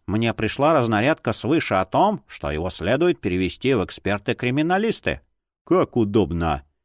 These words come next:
И где же эта разнарядка? Вы уничтожили письмо?» «Я знал, что дело нечисто, поэтому сохранил оригинал». Мистер Плёсинг нехотя прошёл внутрь и остановился возле двери.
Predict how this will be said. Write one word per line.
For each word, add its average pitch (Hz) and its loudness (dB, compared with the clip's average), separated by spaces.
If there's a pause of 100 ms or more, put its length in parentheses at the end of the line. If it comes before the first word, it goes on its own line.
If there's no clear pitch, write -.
(160)
И 87 4
где 82 0
же 113 2
эта 143 2
разнарядка? 156 2 (280)
Вы 180 4
уничтожили 190 0
письмо?» 117 0 (440)
«Я 165 2
знал, 180 2
что 139 0
дело 151 2
нечисто, 143 0 (140)
поэтому 120 0
сохранил 95 -2
оригинал». 139 0 (380)
Мистер 170 0
Плёсинг 170 2
нехотя 135 0
прошёл 147 2
внутрь 196 2 (340)
и 95 0
остановился 135 2
возле 113 2
двери. 104 2